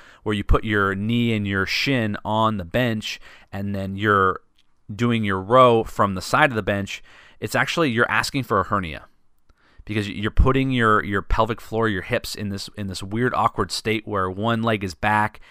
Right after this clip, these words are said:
and is stretched and the other is not really stretched or primed. And so it creates kind of a weakness in your, in your pelvic area. And so that's why so many people get hernias from doing rows with their knee and shin on the bench. So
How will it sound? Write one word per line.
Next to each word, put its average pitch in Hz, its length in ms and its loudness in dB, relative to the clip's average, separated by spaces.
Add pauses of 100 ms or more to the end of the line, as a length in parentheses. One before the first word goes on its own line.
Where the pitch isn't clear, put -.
(120)
and 95 100 -6
is 87 80 -8
stretched - 460 -2
and 95 120 -8
the 98 120 -8
other 110 260 0
is 90 160 -4
not 101 400 -4 (320)
really 101 300 -4
stretched - 420 -2
or 87 60 -8
primed. 110 400 0
And 101 100 -8
so 101 140 0
it - 160 -6
creates - 260 -2
kind 123 160 -4
of 98 60 -2
a 90 40 -2
weakness 110 640 -6 (340)
in 101 100 -6
your, 92 220 -4
in 101 100 -6
your 92 120 -6
pelvic 107 560 -2 (320)
area. 131 360 6
And 98 160 -4
so 110 100 0
that's - 140 0
why 113 80 2
so 120 160 -2
many 110 120 -4
people 107 200 -4
get 95 120 -8
hernias 107 760 0 (260)
from 101 240 -4
doing 107 280 0
rows 98 760 2 (280)
with 104 360 -4
their 95 180 2
knee 101 300 0
and 90 120 -4
shin 101 300 -4
on 87 160 -4
the 82 80 -8
bench. 87 320 -8
So 90 240 -4